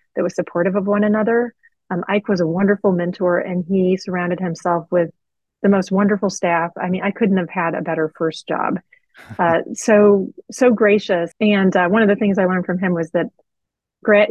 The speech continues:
Speaker 1: he, he would always open his speeches with, he would say, "Cicero once said, 'Gratitude is the greatest of all virtues.'"
Speaker 2: <laughs>
Speaker 1: So it was like a quote of a quote.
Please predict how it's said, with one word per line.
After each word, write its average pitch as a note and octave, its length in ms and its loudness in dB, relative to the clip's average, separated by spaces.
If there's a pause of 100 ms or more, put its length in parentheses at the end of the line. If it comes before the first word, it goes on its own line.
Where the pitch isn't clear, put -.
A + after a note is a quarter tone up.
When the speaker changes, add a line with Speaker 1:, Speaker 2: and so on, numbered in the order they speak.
Speaker 1:
he, A#3+ 160 4
he A3 120 0
would A#3 140 4
always G#3+ 320 2 (280)
open G3+ 260 -4
his F#3 180 -8
speeches F#3+ 440 -4
with, F3+ 180 0 (280)
he G#3 100 0
would F#3 160 -2
say, E3+ 220 0 (160)
"Cicero G3+ 540 2
once E3+ 280 -4
said, G3 380 0 (360)
'Gratitude A#3+ 680 2
is E3+ 100 -6
the F#3+ 80 -4
greatest A3+ 400 0
of A3 100 -4
all G3 200 0
virtues.'" - 720 -10
Speaker 2:
<laughs> - 400 -10
Speaker 1:
So E4 80 2
it E4 40 4
was D4 80 4
like C#4+ 160 2
a C4 60 0
quote A#3+ 300 2
of A3 100 0
a G#3+ 60 0
quote. G3+ 380 0